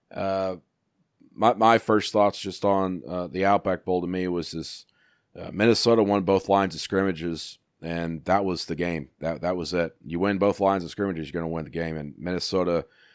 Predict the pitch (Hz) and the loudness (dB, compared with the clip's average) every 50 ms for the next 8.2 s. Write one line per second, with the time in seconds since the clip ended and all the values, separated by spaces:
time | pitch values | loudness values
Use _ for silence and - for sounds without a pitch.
0 | _ _ _ _ _ _ _ - 85 87 80 71 104 104 90 - - - - 104 | _ _ _ _ _ _ _ -10 -10 -8 -2 2 2 2 2 0 -4 -2 2 4
1 | 92 92 90 - - 82 87 90 90 92 87 82 73 - _ _ _ _ _ _ | 4 4 4 2 -2 -6 -2 -2 0 0 0 -2 -4 -8 _ _ _ _ _ _
2 | - - - - - - - - - _ _ _ _ _ _ _ _ _ _ _ | -16 -16 -14 -14 -14 -16 -16 -20 -20 _ _ _ _ _ _ _ _ _ _ _
3 | _ _ - 98 78 - 98 101 101 92 85 82 87 87 87 82 76 65 - _ | _ _ -2 -2 0 2 4 4 4 6 4 4 6 6 6 6 4 2 -4 _
4 | _ _ _ _ _ _ - 80 82 82 85 87 85 - - 85 - - 92 87 | _ _ _ _ _ _ -8 -6 -4 -2 -2 -2 -2 -2 -6 -8 -6 -4 -4 -4
5 | 78 69 82 82 80 80 80 80 80 80 - 80 78 - _ - 90 85 82 82 | -4 -4 -2 -2 0 0 0 0 0 0 -2 -4 -4 -4 _ -4 -2 0 2 0
6 | 80 78 - _ _ _ 78 - 92 92 95 95 92 90 85 87 87 - _ _ | 0 -2 -6 _ _ _ -4 0 2 2 2 2 0 0 0 -2 -6 -10 _ _
7 | 82 85 90 95 98 - - - - - - 95 92 95 87 - - 104 101 101 | -12 -8 -4 -4 -4 -4 -6 -12 -12 -6 -4 -2 -2 -2 -4 -4 -4 -2 -2 -2
8 | 87 - - | -2 -4 -10